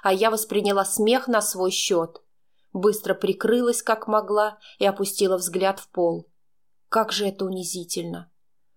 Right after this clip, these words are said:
«Жалкое зрелище, надо сказать. Ну и куда теперь подевалась вся твоя крутость, а?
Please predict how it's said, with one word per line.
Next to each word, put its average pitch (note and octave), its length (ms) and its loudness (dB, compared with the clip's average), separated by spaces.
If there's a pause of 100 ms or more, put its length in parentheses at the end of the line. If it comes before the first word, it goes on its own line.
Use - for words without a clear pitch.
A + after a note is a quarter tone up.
(220)
«Жалкое D#3+ 680 2
зрелище, D3 580 2
надо C#3+ 240 2
сказать. - 680 -4 (560)
Ну E3+ 220 2
и - 20 0
куда E3 300 2
теперь D3 420 -2
подевалась D3+ 540 2
вся D3+ 240 0
твоя D3+ 340 0
крутость, D3 680 -2
а? F#3+ 280 2